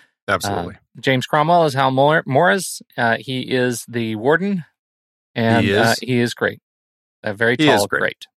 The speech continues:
Speaker 2: And, and
Speaker 1: Very tall.
Speaker 2: sympathetic. I, this is what I love about this performance, is that it could have been super tropey. It could have been the guy who, uh, n-, never comes around. And, uh, the, the sequence where they break,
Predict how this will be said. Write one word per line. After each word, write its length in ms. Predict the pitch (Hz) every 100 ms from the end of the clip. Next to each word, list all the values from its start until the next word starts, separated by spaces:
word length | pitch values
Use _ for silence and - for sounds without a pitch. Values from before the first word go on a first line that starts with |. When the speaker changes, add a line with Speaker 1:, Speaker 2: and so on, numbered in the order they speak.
| _ -
Speaker 2:
And, 160 | 165
and 160 | 208 202
Speaker 1:
Very 120 | 226
tall. 260 | 240 208 196
Speaker 2:
sympathetic. 280 | 220 - - - - -
I, 100 | 190
this 200 | 240 262
is 60 |
what 100 | 269
I 60 | 175
love 200 | 151 135
about 240 | 123 117
this 140 | 123 -
performance, 440 | 120 123 101 -
is 100 | 117
that 140 | 135
it 120 | 139 -
could 180 | 220
have 120 | 208 147
been 240 | 139 127 - -
super 360 | - 143 - 117
tropey. 460 | - 107 - -
It 120 | 95
could 160 | - 175
have 100 | 147
been 240 | 123 110
the 80 | 113
guy 480 | 110 139 151 151 147 - - - -
who, 500 | 131 113 110 107 - 120
uh, 240 | 110 101 -
n-, 160 | 120 -
never 540 | 127 135 151 143 123
comes 560 | - 135 113 104 - -
around. 480 | 110 107 87 92 - -
And, 420 | 120 113 110 110 - - - - -
uh, 220 | 107 -
the, 320 | 123 123 113 -
the 360 | 123 113 110 - - - - - _ _ _ _ -
sequence 520 | - 202 151 123 -
where 360 | 120 110 113 -
they 340 | 120 117 113 - _ _ _ _
break, 460 | 123 131 151 -